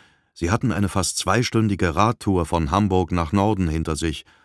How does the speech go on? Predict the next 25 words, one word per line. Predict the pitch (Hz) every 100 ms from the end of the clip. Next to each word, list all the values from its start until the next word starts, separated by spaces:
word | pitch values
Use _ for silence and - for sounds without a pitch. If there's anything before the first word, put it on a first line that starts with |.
| _
und | 80
ihre | 95 90
beiden | 104 120 107
Fahrräder | 107 127 123 117 101
waren | 101 95
hundert | 101 139 104
Meter | 98 110 101
entfernt | 85 82 95 107 120
bei | - 87
einigen | 92 92 87 -
anderen | 110 104 85 87
abgestellt. | 104 - 78 - 67 67 _ _ _ _ _ _ _ _ _ _ _ _ _
Zwischen | - 117 117 110
den | 98 90
großen | 78 95 113 104
Eichen | - 90 107 113 104
und | - 82 -
Buchen | 104 117 113 104 - -
verteilten | - 85 98 107 110 95
sich | 82 78 78
Wohnwagen, | 98 113 98 95 98 101 92 - _
Tiny | - 101 104 98
Houses | 90 87 92 - 87 -
und | - 87 -
Holzhäuser, | 104 113 - 78 76 76